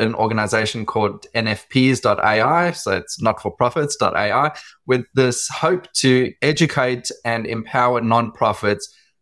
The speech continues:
with how they can leverage A I to increase their impact, reduce their operational expenditure, and save time, really. And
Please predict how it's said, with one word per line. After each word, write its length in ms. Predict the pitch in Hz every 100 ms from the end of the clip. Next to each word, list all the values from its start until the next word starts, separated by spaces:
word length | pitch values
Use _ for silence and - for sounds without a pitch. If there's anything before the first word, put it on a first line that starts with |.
| -
with 120 | 113
how 220 | - 147
they 140 | 147 139
can 260 | 120 117
leverage 400 | 117 107 110 110 -
A 180 | 113 107
I 460 | 104 104 104 101 - -
to 280 | - 110 110 - _ _ _
increase 380 | 151 151 160 143
their 160 | 127 113
impact, 720 | 123 117 123 117 110 - 110
reduce 640 | 113 - - 131 151 -
their 280 | 127 113 - 113
operational 800 | - 110 107 113 120 117 113
expenditure, 920 | - 98 - 113 113 113 - 117 113 - - _ -
and 260 | 117 117 110
save 320 | - 160 147
time, 540 | - 139 120 85 80
really. 500 | 101 123 123 92 76
And 340 | - 117 117